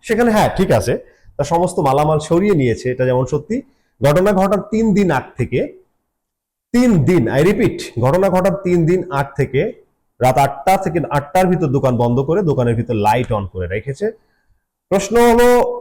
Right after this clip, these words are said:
কেন? আমি আমার মতো করে উত্তরটা যেটা জানি সেটা আপনাদেরকে দেই। আপনি একটা ফার্মেসি থেকে যখন ওষুধ প্যাক করবেন, কার্টুন করবেন,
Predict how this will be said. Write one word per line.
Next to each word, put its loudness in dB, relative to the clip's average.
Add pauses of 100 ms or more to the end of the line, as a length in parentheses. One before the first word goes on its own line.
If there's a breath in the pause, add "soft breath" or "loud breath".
(260)
কেন? 0 (880)
আমি 2
আমার 4
মতো 0
করে 0
উত্তরটা -2
যেটা -2
জানি -2
সেটা -4
আপনাদেরকে -6
দেই। -4 (720)
আপনি -4
একটা 0 (240)
ফার্মেসি 0
থেকে -2
যখন -2
ওষুধ -4
প্যাক -2
করবেন, -4 (440)
কার্টুন 2
করবেন, -2